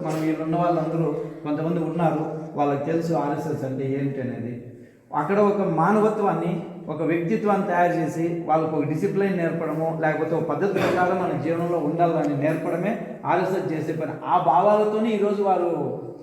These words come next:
ఇదయ్యారు. వారి సలహాలతోనే, వారితో పాటు పనిచేసిన వాళ్ళతో, ఇప్పుడు నేను ఏం పని చేసినా కూడా ఏమనంటే, "ఆ, బాలాజీ గారు, ఆ, ఏం చేయాలి జీ? ఇది ఏం పని చేస్తాం చెప్పండి, ఇట్లా సమస్య వచ్చింది, ఏం చేస్తాం?"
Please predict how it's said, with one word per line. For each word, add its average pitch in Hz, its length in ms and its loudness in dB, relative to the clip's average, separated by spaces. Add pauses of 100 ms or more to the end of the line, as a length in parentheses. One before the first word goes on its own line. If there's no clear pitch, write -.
(140)
ఇదయ్యారు. 175 440 2 (200)
వారి 165 680 4
సలహాలతోనే, 175 960 -2 (240)
వారితో 151 320 -2
పాటు 151 240 0
పనిచేసిన 160 500 -2
వాళ్ళతో, 160 460 -2
ఇప్పుడు 135 240 -4
నేను 139 140 0
ఏం 170 240 2
పని 175 240 0
చేసినా 165 220 -2
కూడా 151 340 -2 (240)
ఏమనంటే, 175 400 2
"ఆ, 170 80 4
బాలాజీ 165 360 2
గారు, 165 320 -2 (440)
ఆ, 147 80 -4
ఏం 165 180 0
చేయాలి 165 360 2
జీ? 160 60 0
ఇది 165 380 -2
ఏం 156 100 0
పని 156 260 0
చేస్తాం 147 280 -2
చెప్పండి, 139 340 -2
ఇట్లా 135 160 -4
సమస్య 156 380 -2
వచ్చింది, 131 320 -2
ఏం 147 160 2
చేస్తాం?" 123 360 -4